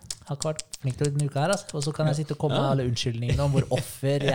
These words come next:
Speaker 1: har vært denne uka her for alt mulig rart, og så
Speaker 2: Mm.
Speaker 1: skinner det bare
Speaker 2: Ja.
Speaker 1: masse igjennom, og så sitter jeg der som en, eh,
Speaker 3: Det er sant,
Speaker 2: Mm.
Speaker 3: ass.
Speaker 1: dust.
Speaker 2: Ja, ja.
Speaker 1: Ja, offer.
Speaker 2: Lov å være dust innimellom, da. Det er
Speaker 1: Ja da, for all del,
Speaker 3: Innimellom.
Speaker 1: for all del,
Speaker 3: Ja.
Speaker 1: innimellom.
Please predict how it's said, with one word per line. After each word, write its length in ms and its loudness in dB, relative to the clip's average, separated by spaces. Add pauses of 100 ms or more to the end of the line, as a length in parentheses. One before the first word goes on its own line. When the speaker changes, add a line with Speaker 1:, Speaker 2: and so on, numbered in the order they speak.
(140)
Speaker 1:
har 100 8
vært 220 8
denne 200 6
uka 160 8
her 160 8
for 140 6
alt 160 2
mulig 180 4
rart, 240 6
og 80 -2
så 160 2
Speaker 2:
Mm. 80 2
Speaker 1:
skinner 320 0
det 120 0
bare 200 0
Speaker 2:
Ja. 80 -2
Speaker 1:
masse 300 -2
igjennom, 360 -4
og 100 -2
så 200 -6
sitter 180 -10
jeg 120 -6
der 60 -4
som 180 -8
en, 240 -6
eh, 320 -8 (160)
Speaker 3:
Det 100 -6
er 40 2
sant, 160 0
Speaker 2:
Mm. 80 -12
Speaker 3:
ass. 200 -18 (120)
Speaker 1:
dust. 300 -8 (220)
Speaker 2:
Ja, 80 0
ja. 180 -2 (120)
Speaker 1:
Ja, 160 -2 (240)
offer. 280 -8 (280)
Speaker 2:
Lov 240 4
å 160 0
være 180 -2
dust 260 -8
innimellom, 360 0
da. 60 -6 (440)
Det 80 -6
er 60 0
Speaker 1:
Ja 100 6
da, 220 2
for 160 -6
all 120 0
del, 100 0
Speaker 3:
Innimellom. 180 -2
Speaker 1:
for 100 2
all 100 0
del, 200 -2
Speaker 3:
Ja. 140 -8
Speaker 1:
innimellom. 440 -2